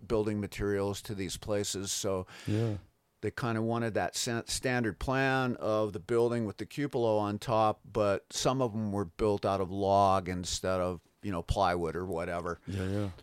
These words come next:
Speaker 1: So, um, they had a conference a few years later to talk about this, and Clyde had prepared a new plan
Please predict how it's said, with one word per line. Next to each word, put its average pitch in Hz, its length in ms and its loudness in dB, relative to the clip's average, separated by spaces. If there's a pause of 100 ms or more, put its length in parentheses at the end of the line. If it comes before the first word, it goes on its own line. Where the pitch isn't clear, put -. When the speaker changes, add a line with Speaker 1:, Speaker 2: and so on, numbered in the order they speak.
(260)
Speaker 1:
So, 123 600 6 (840)
um, 107 560 6 (460)
they 131 120 4
had 175 220 8
a 160 60 4
conference 147 1080 2 (340)
a 113 80 0
few 139 260 -2
years 131 340 2
later 113 560 4 (680)
to 143 100 0
talk 143 420 6
about 104 400 0
this, 101 460 -2 (120)
and 113 600 0 (400)
Clyde 151 720 6
had 143 200 2
prepared 131 480 2
a 107 120 0
new 143 300 6
plan 113 640 2